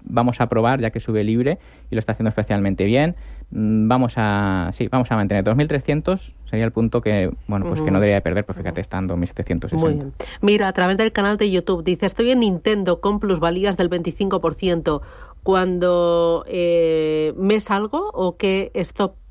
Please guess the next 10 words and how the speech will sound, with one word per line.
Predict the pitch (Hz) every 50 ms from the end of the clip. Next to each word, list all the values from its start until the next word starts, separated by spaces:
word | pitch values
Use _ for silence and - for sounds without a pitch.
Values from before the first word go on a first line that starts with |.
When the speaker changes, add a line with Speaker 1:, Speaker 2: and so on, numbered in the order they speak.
| -
Speaker 2:
eh, | - 170 165 165 165
los, | 175 180 190 190 170 - - - -
eh, | 185 170 170 165 165 165 - -
puedo | - 185 190 180 175 -
poner?" | 170 160 180 226 277 285 - - - - - - - - - - - - - -
Nintendo. | - 190 190 180 - 196 196 190 170 151 143 131 -
Speaker 1:
Vale, | 117 117 123 117 113 - -
voy | 123 147
a | 151 156
ver, | 165 165 170 170 165